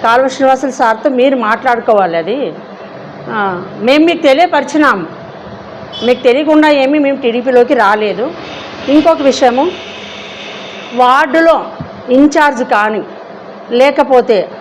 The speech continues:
ఆ వార్డులో గల అధికారం కానీ, మీకున్న అధికారం కానీ నాకు కావాలనో నేను రాలేదు. ఎందుకంటే నేను ప్రజెంట్ కౌన్స్-, కౌన్సిలర్గా ఉన్నాను, నాకున్న గౌరవం నాకుంటుంది. నేను ఒకటే అనుకున్నాను,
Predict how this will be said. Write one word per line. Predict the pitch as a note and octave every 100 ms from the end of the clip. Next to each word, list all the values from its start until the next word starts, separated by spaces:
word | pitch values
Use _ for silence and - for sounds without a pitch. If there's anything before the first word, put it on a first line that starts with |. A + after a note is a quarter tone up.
| - -
ఆ | G#3+ C4+ C4
వార్డులో | A3+ A#3+ C4+ D4
గల | C#4+ C#4
అధికారం | A3 G#3 A#3+ C#4+ C4+ C4 A#3
కానీ, | A3+ G#3+
మీకున్న | F#3+ A#3 B3 C4+
అధికారం | A#3 G#3+ C4 C4 B3
కానీ | A#3+ C4
నాకు | A#3 G#3 G3+
కావాలనో | G#3+ A3 A#3 G#3+ G3 G#3+ - - - -
నేను | A3+ A#3
రాలేదు. | G#3+ G3+ A3+ G3+ A3 F#4 - - - - - E3+
ఎందుకంటే | A3 C#4 C#4 E4
నేను | E4
ప్రజెంట్ | C4+ A#3+ D4+ C#4
కౌన్స్-, | B3 C4 C4+ D4
కౌన్సిలర్గా | A3 A#3 C4 C#4 D#4+ D#4 D#4+
ఉన్నాను, | B3 C4+ C4 G#3+ D#4 - - - -
నాకున్న | B3 C4+ D4+ D#4+ E4 D4+
గౌరవం | D4 D#4 D#4+
నాకుంటుంది. | C#4 A3 A#3+ A3+ B3+ G#3+ G#3 E4+ - - - -
నేను | B3+ C4
ఒకటే | A#3 C4+ E4
అనుకున్నాను, | D4+ C4+ C#4 C4 A#3+ B3 C4+ -